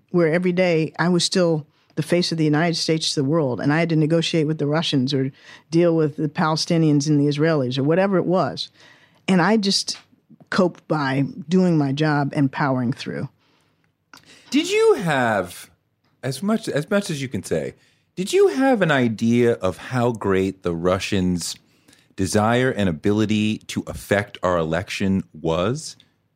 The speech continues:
Speaker 1: You're talking about in twenty sixteen?
Speaker 2: Yeah, I'm talking about what happened in twenty sixteen. Were you, did you see, like, this is what they want, and this could happen. They are powerful enough to make this happen. We are vulnerable enough to have something like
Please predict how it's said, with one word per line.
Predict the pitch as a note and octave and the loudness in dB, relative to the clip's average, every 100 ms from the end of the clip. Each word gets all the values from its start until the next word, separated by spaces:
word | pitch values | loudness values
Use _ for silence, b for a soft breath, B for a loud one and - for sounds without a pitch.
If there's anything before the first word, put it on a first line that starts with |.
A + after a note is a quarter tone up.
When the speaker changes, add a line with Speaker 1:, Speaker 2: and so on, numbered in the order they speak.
| _ _ _ _ | _ _ _ _
Speaker 1:
You're | G3 | 0
talking | G#3 | 2
about | F3+ | 2
in | E3 | -2
twenty | - E3 | 0 -2
sixteen? | D#3+ E3+ - F3 E3 - _ _ - | -2 -6 -4 -4 -4 -8 _ _ -12
Speaker 2:
Yeah, | A#2+ C#3+ C3 E3 D3 | -10 -10 -6 2 2
I'm | F#2 G#2+ G#2+ | 2 0 0
talking | C#3+ A#2+ | 2 0
about | G2+ | 0
what | A2+ - | 0 -2
happened | - C#3+ C#3+ C3+ | -2 -2 0 -2
in | |
twenty | A#2 C3 A#2+ | 0 0 0
sixteen. | - A2 - A#2 G#2 F#2+ F#2+ | 0 -6 -2 0 2 2 0
Were | A2 | 0
you, | A2 B2+ E3 E3 A2+ | 0 -2 0 0 -2
did | A2+ G#2+ | -4 -2
you | C#3+ D3 C#3+ - - | 0 0 -2 -6 -10
see, | - - D3 F3+ | -6 -2 0 2
like, | D3+ A2 G2 - b b b _ | 4 4 2 -4 b b b _
this | G2 G2 E3 B3+ | -8 0 0 0
is | C3+ | 0
what | C3+ C3+ | 0 2
they | A#2+ A2+ | 0 0
want, | F2 A2 D2+ A1 - - | 0 0 -2 -6 -12 -4
and | G2+ F2+ | -2 0
this | C#3+ E3+ | 0 -2
could | - - C3 | -6 -2 -2
happen. | A2 A2+ G2 - F#2 | -2 -4 -4 -2 -2
They | G#2 | 0
are | C3 C3+ | 2 0
powerful | - - B2 A#2 - G#2 | -4 -6 -2 -2 -2 -2
enough | G2 - | -2 -2
to | - | -4
make | E2+ F2 G2 F#2 D#2+ | -2 0 -2 -4 -6
this | E2 - | -8 -8
happen. | - A2 F#2+ - - | -12 -12 -10 -12 -4
We | G#2 G#2+ | 0 2
are | F2 | 2
vulnerable | D#2+ A#2 C3 G#2+ F2+ E2 | 0 0 2 0 0 0
enough | E2 D#2 D#2 - B B - | 0 -2 -4 -12 B B -4
to | A2 | -2
have | F#2 G#2 E2+ | 0 -2 -2
something | - G#2 F#2 F#2 F2 | -4 -4 -2 -2 -2
like | E2 E2+ E2+ | 0 0 -2